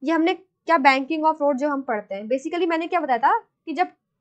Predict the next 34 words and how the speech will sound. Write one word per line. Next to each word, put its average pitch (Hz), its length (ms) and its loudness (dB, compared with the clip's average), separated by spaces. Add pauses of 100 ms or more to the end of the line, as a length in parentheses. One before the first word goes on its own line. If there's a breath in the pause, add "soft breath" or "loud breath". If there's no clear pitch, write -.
(120)
स्टोन 349 420 2
को 415 140 0
थ्रेड 320 360 2
में 392 100 -2
टाई 349 220 6
करके 370 240 0
घुमा 302 240 6
रहे 370 120 4
हैं 415 100 0 (180)
तो 370 60 -4
वो 359 60 -2
जो 403 80 6 (120)
टेंशन 320 480 4
है 427 80 6
वो 427 80 6
सेंट्रीपिटल 381 560 0
फोर्स 392 240 -2
प्रोवाइड 370 280 0
कर 370 100 -2
रही 370 120 -6
है। 466 60 -8 (640)
जब 370 160 2
हमारी 403 340 10
रोड 339 480 6
है 285 360 4 (300)
और 311 240 6
रोड 311 440 6
पे 427 120 4
हम 392 260 6
जब 415 220 2
अगर 339 240 6
सर्कल 359 400 2
में 381 120 2
मूव 330 200 2